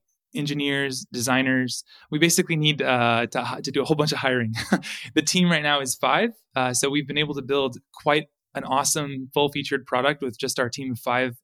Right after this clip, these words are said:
uh, all engineers. The, the whole team is actually open source maintainers right now. So we all, like,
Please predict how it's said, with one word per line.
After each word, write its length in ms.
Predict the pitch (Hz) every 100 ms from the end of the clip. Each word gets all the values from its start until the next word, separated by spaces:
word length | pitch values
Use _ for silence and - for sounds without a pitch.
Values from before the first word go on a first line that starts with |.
| -
uh, 80 | 120
all 280 | 135 139
engineers. 580 | 147 147 131 127 131 131 - - -
The, 160 | 139 135
the 100 | 135
whole 220 | - 151
team 220 | - 147
is 100 | 131
actually 400 | 131 - 135 123
open 200 | 127 131
source 260 | 127 120 123
maintainers 500 | 120 123 113 110 110
right 100 | 110
now. 140 | 107
So 160 | 107 117
we 100 | 120
all, 320 | 120 120 120
like, 140 | 113